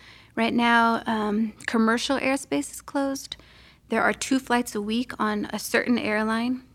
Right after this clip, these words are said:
And if we can get on, if the commercial airspace doesn't open in the next couple weeks, we're just praying we can get on one of these flights. And because we have residency cards, they're allowing, uh, passport holders and residency cards in the country. Other than that, tourists are not allowed.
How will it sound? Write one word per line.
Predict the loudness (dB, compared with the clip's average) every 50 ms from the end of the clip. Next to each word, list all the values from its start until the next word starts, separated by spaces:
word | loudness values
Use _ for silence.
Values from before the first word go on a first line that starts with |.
| -20 _ -20 -10 -6
And | -4 -2 0 0 0 0 0 0 -2 -2 -4
if | -6 -6 -4 -2
we | -4 -2
can | -2 -2 -2 -2
get | 0 0 2 2
on, | 2 2 2 2 2 0 -2 -4
if | -8 -6 -2
the | -2 -2 -2
commercial | -4 -4 -2 0 0 0 0 -2 -2 -2
airspace | -2 -2 -2 -4 -4 -4 -4 -4
doesn't | -2 0 0 0 2
open | 0 0 0 0 0
in | 2 2
the | 0 0
next | -2 -4 -4 -6
couple | -4 -4 -2 -2
weeks, | -2 -2 -4 -4 -8 -16 -18 -20 -20 -20 -20 -20 -20 -20 -18 -8
we're | -6 -4
just | -4 -4 -4 -2
praying | 0 0 2 2
we | 2 2
can | 0 0 2
get | 2 2 2
on | 2 2
one | 2 0
of | -2 -2
these | -2 -4 -4 -6
flights. | -6 -4 -2 -2 -2 -2 -4 -6 -10 -16 -16 -14 -10 -8
And | -6 -4 -4 -4 -4
because | -6 -6 -4 -2 -2 -2 0
we | 2 2
have | 0 0 0
residency | 0 0 0 0 0 0 0 -2 -2 -4
cards, | -2 0 0 0 0 0 -4 -6 -6
they're | -2 0 2
allowing, | 2 4 4 6 6 6 6 4 2 2 0 -2 -2 -6 -12 -20 -20 -20 -20 -20 -20 -20 _ _ _ -2
uh, | 0 2 2
passport | 4 6 6 6 6 6 4 2 2 2
holders | 2 2 2 2 2 0 -2 -2
and | -4 -4 -2 0
residency | 0 0 0 0 -2 -4 -4 -4 -6 -8
cards | -6 -2 0 0 0 0 -2 -8 -12 -10 _
in | -2 0 0 0 0
the | -2 -4
country. | -6 -6 -6 -6 -6 -6 -6 -2
Other | -2 0 0 0 0
than | 2 2 2
that, | 2 2 2 2 0 -4 -10 -8
tourists | -4 -4 -2 -4 -4 -4
are | -4 -4
not | -2 -2 -2
allowed. | -2 -2 -2 -2 -2 -4 -6